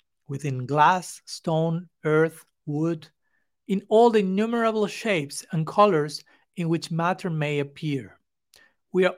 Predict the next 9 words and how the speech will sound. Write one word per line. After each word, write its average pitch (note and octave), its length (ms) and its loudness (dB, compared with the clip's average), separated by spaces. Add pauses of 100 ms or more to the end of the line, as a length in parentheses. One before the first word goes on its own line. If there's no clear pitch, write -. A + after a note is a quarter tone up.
(100)
always A#3 480 6
in F#3 180 -6
the F3 80 -2
midst F3 560 -4
of - 220 -14
consciousness. D#3 880 -8 (560)
Consciousness G3 640 0
is D#3 160 -4 (120)
all-pervading, F#3 1000 0